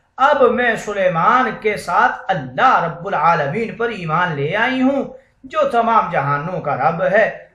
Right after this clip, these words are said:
गोया अब बिल्किस पर हकीकत मुनकशिफ हो गई थी कि अब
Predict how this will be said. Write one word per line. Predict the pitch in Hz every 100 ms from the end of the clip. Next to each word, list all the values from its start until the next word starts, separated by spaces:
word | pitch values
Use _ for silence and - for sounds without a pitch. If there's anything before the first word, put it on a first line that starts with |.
| _
गोया | 190 262 208 254
अब | 349 359 277 302 302
बिल्किस | 277 226 - 254 311 -
पर | 320 -
हकीकत | 190 185 202 202 190 202
मुनकशिफ | 208 185 185 269 226
हो | 175 196
गई | 170 208 277
थी | 262 311
कि | 277
अब | 277 254 226